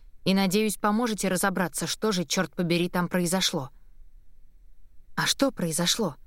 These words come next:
«Там труп. Брент Роллинс. Ему прострелили голову. Свисал из дверцы Субару, Соломеи Сабин».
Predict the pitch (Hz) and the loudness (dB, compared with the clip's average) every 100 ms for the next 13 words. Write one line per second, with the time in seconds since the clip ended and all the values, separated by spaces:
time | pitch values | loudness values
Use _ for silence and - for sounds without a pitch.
0 | - - - - - - - - - - | -20 -20 -20 -18 -18 -16 -18 -20 -20 -20
1 | - - 208 226 247 262 - - - - | -16 0 2 2 2 0 0 -10 -18 -20
2 | - - - - - 165 196 247 262 233 | -20 -18 -16 -18 -8 0 2 2 0 2
3 | 202 147 135 - - - - - - 180 | 2 0 -4 -8 -10 -12 -20 -20 -6 0
4 | 185 226 254 226 214 - 220 220 214 170 | 2 2 2 0 -2 0 2 2 2 0
5 | 175 139 127 123 - - - - - - | -2 -2 -8 -14 -16 -16 -16 -14 -10 -4
6 | 208 214 254 254 214 170 175 202 - 190 | 0 0 2 2 2 2 2 0 0 -2
7 | - 180 160 139 131 - - 180 165 170 | -2 0 0 -2 -8 -4 2 2 4 2
8 | 160 - 170 147 127 | 0 0 -2 -4 -8